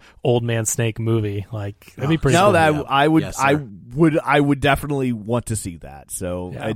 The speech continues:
Speaker 3: it
Speaker 2: Give it to Blumhouse.
Speaker 3: Yes.
Speaker 1: Yeah.
Speaker 3: So, uh, well, I guess, uh, I, I guess that's it for this one. Let's go around the table and everyone can say where to find them.
Speaker 2: This is Joe. You can follow me on the Twitter at Joey Butts, B U T T S twenty-one.
Speaker 1: This is Kevin. Follow me on Twitter at Kevin R Brackett.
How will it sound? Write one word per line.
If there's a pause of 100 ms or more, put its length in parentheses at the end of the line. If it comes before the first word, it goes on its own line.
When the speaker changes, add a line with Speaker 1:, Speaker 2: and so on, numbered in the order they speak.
(160)
Speaker 3:
it
Speaker 2:
Give
it
to
Blumhouse.
Speaker 3:
Yes.
Speaker 1:
Yeah.
Speaker 3:
So,
uh, (200)
well,
I
guess,
uh, (420)
I,
I
guess
that's
it
for
this
one.
Let's
go
around
the
table
and
everyone
can
say
where
to
find
them. (100)
Speaker 2:
This
is
Joe.
You
can
follow
me
on
the
Twitter
at
Joey
Butts,
B
U
T
T
S
twenty-one. (360)
Speaker 1:
This
is
Kevin.
Follow
me
on
Twitter
at
Kevin
R
Brackett.